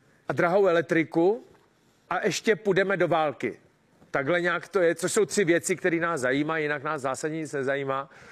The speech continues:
Ceny v, prosím vás, tak Smysl toho billboardu je, že ceny v Kaufu půjdou nahoru a budeme ve válce s Rusem. Zatímco když tam bude Babiš, tak ceny v Kaufu půjdou taky nahoru teda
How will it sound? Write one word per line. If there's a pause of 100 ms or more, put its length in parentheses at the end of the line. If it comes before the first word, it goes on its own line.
(220)
Ceny
v,
prosím
vás,
tak (640)
Smysl
toho
billboardu
je,
že
ceny
v
Kaufu
půjdou
nahoru (720)
a
budeme
ve
válce
s
Rusem. (260)
Zatímco
když
tam
bude
Babiš,
tak (760)
ceny
v
Kaufu
půjdou
taky
nahoru
teda